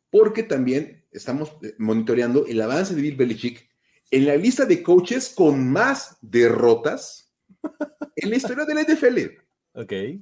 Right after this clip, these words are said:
Speaker 2: ajá.
Speaker 1: Porque seamos sinceros, si, si, si nos podemos esperar a que, a que rompa la marca de más victorias, pues, este, como que va a tardar un ratito.
Speaker 2: Sí, sí, sí, exacto.
Speaker 1: Tenemos mucho, mucho más a tiro de piedra la de las derrotas, entonces, pues, eso nos va a interesar más. Ya les, también les contamos en el programa anterior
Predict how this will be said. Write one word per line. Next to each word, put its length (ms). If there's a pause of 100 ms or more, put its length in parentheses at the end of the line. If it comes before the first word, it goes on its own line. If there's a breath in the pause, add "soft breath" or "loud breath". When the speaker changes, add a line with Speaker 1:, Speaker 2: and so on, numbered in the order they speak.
Speaker 2:
ajá. 120
Speaker 1:
Porque 160
seamos 240
sinceros, 400
si, 100
si, 340
si 120
nos 120
podemos 320
esperar 360
a 80
que, 340
a 60
que 120
rompa 240
la 120
marca 240
de 100
más 160
victorias, 720 (1040)
pues, 160
este, 300
como 220
que 100
va 80
a 40
tardar 200
un 160
ratito. 480 (320 soft breath)
Speaker 2:
Sí, 320
sí, 160
sí, 200
exacto. 360
Speaker 1:
Tenemos 220
mucho, 200
mucho 240
más 140
a 80
tiro 160
de 120
piedra 280
la 120
de 100
las 180
derrotas, 400
entonces, 380
pues, 240
eso 200
nos 120
va 60
a 20
interesar 340
más. 420 (680)
Ya 80
les, 80
también 160
les 100
contamos 400
en 60
el 80
programa 280
anterior 540